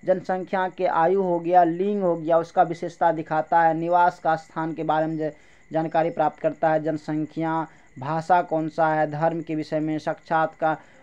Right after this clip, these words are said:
अ, साक्षात, अ, मतलब साक्षरता, कितने पढ़े लिखे हैं, व्यवसाय कौन कौन कृषि करते हैं, कौन कौन सा व्यवसाय में जुड़े हुए हैं, तो ये सब का अध्ययन किया जाता है जनसंख्या संगठन के अंतर्गत। इसके अंतर्गत ग्रामीण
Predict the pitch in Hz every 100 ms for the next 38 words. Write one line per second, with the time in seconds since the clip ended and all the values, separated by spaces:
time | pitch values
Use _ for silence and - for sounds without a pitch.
0 | - 156 170 156 175 165 - 165 151 156
1 | 160 160 160 - 156 156 151 185 220 311
2 | _ _ - 160 170 165 160 160 160 156
3 | 175 165 160 165 156 _ - 147 160 -
4 | 160 160 165 160 156 175 170 165 156 147
5 | 170 165 156 - 156 156 147 156 151 160
6 | 160 160 151 147 147 147 160 156 156 151
7 | 160 156 147 156 151 143 139 - _ 160
8 | 180 262 - 202 - 160 143 160 214 -
9 | 151 139 127 - 131 135 139 143 143 147
10 | 139 135 139 135 139 135 143 123 120 -
11 | _ _ - _ - 180 - 247 226 240
12 | 226 202 147 175 190 220 254